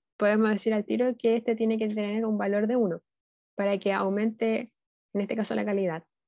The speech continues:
También el A, como también está solito, tiene que tener un valor de uno. Y el tercer valor con el coeficiente de mayor magnitud vendría siendo el, el, este de acá,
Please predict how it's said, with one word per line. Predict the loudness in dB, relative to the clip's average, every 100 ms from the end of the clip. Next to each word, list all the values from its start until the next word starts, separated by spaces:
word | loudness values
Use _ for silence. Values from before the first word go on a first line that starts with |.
| _ -4
También | 0 2 2
el | 2
A, | 0 -2 -4
como | -2 0 2 2 0
también | 0 2 2
está | 0
solito, | -2 -2 -2 -2 -4 -8 _ _
tiene | -4 -2
que | 0
tener | 0 0
un | 2
valor | 2 2 2
de | 0 -2 -2
uno. | -2 -2 -8 _ _ _ _ _ _ _ -2
Y | 0 -2 -6 -4
el | -2 0
tercer | 0 0 0 0
valor | 2 0 -2 _
con | -2 0 0 0 -2 -6 _ _ _ _
el | -6 0
coeficiente | 0 -2 -4 -4 -2 -2 -4 -6
de | -4 -2 0
mayor | 0 0
magnitud | 0 -2 -2 -4 -6 -6
vendría | -4 -2 2 0
siendo | 0 -4 -2 0 0
el, | 0 -2 -2 -2 -4 -6 _ _ _ _ _ -2
el, | 0 0 -6 -10
este | -4 -2
de | -2
acá, | -4 -10